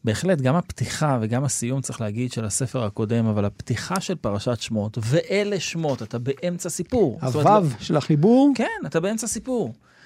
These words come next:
Speaker 1: ולא בכל הספרים זה קיים, אגב. יש ספרים שמחוברים מאוד, יש ספרים שאפשר לקרוא אותם בנפרד. כאן התורה מדגישה, "ואלה שמות בני ישראל הבאים מצרימה".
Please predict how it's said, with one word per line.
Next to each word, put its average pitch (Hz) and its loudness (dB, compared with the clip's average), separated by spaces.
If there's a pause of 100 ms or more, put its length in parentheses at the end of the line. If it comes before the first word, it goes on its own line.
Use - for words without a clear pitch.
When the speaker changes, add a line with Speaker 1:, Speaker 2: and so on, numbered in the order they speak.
(160)
Speaker 1:
ולא 135 2
בכל 208 2
הספרים 170 0
זה 160 0
קיים, 165 -2
אגב. 104 -2 (140)
יש 151 -2
ספרים 147 -2
שמחוברים 139 -4
מאוד, 143 -4
יש 139 -4
ספרים 151 -8
שאפשר 143 -6
לקרוא 127 -4
אותם 123 -4
בנפרד. 120 -4 (480)
כאן 180 0
התורה 135 0
מדגישה, 139 -2
"ואלה 147 -2
שמות 135 -4
בני 123 -2
ישראל 135 -6
הבאים 127 -4
מצרימה". 143 -4